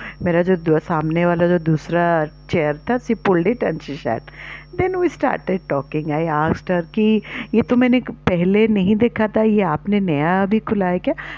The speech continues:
And she said, "हाँ, it's seven, eight months back मैंने ये स्टार्ट किया था।" And, um, I was run-, <clears throat> मैंने फिर पू-, पूछा कि "आपका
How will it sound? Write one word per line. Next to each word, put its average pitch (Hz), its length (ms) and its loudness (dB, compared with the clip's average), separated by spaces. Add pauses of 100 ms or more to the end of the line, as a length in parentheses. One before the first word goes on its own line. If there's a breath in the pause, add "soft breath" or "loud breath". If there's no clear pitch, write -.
(120 loud breath)
And 294 160 2
she 302 180 2
said, 330 200 2
"हाँ, 285 240 4
it's 247 380 0
seven, 190 280 2
eight 190 380 0
months 185 460 0
back 151 380 -2
मैंने 160 240 -2
ये 151 140 0
स्टार्ट 135 440 -6
किया 135 200 -2
था।" 269 220 -4 (1700 loud breath)
And, 165 300 0
um, 147 1000 -2
I 180 160 2
was 190 260 0
run-, - 400 -6
<clears throat> - 680 -2
मैंने 240 180 4
फिर 269 180 2
पू-, 254 280 0
पूछा 233 300 0
कि 277 140 -4
"आपका - 440 -4